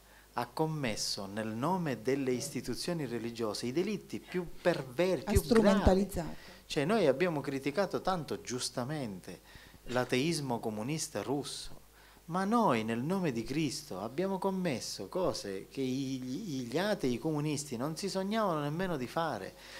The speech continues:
Speaker 1: Quando noi impalavamo i bambini indiani d'America con la croce, nemmeno Lenin l'ha fatto. Quindi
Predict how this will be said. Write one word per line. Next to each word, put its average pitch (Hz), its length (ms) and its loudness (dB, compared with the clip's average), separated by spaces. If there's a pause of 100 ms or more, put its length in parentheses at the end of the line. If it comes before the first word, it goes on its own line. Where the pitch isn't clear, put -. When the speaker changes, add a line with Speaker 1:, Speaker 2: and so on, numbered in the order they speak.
(140)
Speaker 1:
Quando 156 260 6
noi 190 240 6
impalavamo 156 800 4
i 143 60 -2
bambini 135 600 2
indiani 135 460 2
d'America 123 580 0
con 113 160 2
la 117 80 2
croce, 107 600 -2 (400)
nemmeno 202 500 4
Lenin 170 600 6
l'ha 104 140 0
fatto. - 680 -6 (360)
Quindi 139 520 2